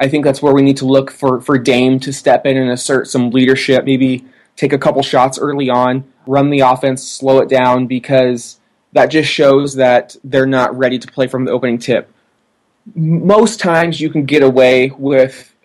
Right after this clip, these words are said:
slow starts, but you want your teams to play. Once you start playing the elite teams, you have to play forty-eight solid minutes to beat them. You can't have any lags.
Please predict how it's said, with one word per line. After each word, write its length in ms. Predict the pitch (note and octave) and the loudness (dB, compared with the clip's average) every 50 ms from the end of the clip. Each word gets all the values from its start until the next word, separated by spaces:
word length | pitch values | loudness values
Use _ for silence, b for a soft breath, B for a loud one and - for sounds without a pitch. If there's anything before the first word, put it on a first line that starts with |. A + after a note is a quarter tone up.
| _ - | _ -16
slow 420 | - - - C#3+ C#3+ C#3 C#3 C3+ | -14 -12 -4 0 2 2 2 2
starts, 800 | C3+ - - C3+ B2+ B2+ C3 - - - - - - - - _ _ _ | 0 0 2 4 4 4 4 0 -2 -8 -14 -14 -16 -16 -18 _ _ _
but 160 | - D#3 D3 D#3 | -2 0 0 0
you 160 | E3 E3+ E3 | -2 -2 -2
want 240 | D3+ D3+ D3+ - C3 | 0 0 0 0 -2
your 100 | D3 C#3 | -4 -6
teams 360 | - - D3 C3+ C3 C3 - | -6 -4 -2 -2 -2 -2 -4
to 80 | C#3 | -8
play. 260 | C3+ - C#3+ C3+ B2+ B2+ | -8 -2 0 0 2 2
Once 240 | C#3 D3+ D#3+ - | 2 0 -2 -4
you 80 | - F3 | -6 -4
start 220 | - - - - | -2 -2 -2 -2
playing 180 | - D#3 C#3+ C#3 | -2 -2 -2 0
the 80 | B2+ B2 | -2 -2
elite 240 | A#2 B2+ C3 A2+ | -2 -2 -4 -4
teams, 260 | - - B2+ B2 A#2 D3 | -4 -6 -6 -4 -4 -2
you 100 | D3+ D#3 | -2 0
have 180 | C#3 B2+ - | 0 -2 -2
to 80 | - C3+ | -4 -8
play 300 | - - C#3+ C3 B2 A#2+ | -4 -2 0 0 0 0
forty-eight 760 | - _ _ - D3+ C#3+ D3 C#3+ D3 B2+ C3 B2+ B2 - - | -4 _ _ -2 -2 -2 -2 -2 -2 0 0 0 0 -2 -6
solid 480 | - - - C3+ B2+ B2+ B2 A#2+ A#2 | -8 -2 0 2 2 2 2 0 -2
minutes 260 | B2 B2 A#2+ - - - | -4 -4 -4 -6 -8 -12
to 80 | - | -10
beat 220 | A#2 A2+ B2+ A#2+ - | -6 -4 -4 -4 -2
them. 160 | - A#2+ A#2 | -2 -2 -2
You 140 | A#2 B2+ B2+ | -2 -4 -4
can't 280 | - - C#3 C3 A2 | -4 -2 -2 0 0
have 200 | C3 C3 B2 A#2+ - | 0 0 -2 0 0
any 220 | C3 C3 C3 B2+ | 0 2 2 2
lags. 560 | A#2 A#2 A#2+ A#2+ A#2+ A#2 A#2 A#2+ - - b | 2 4 4 4 4 2 2 -2 -6 -14 b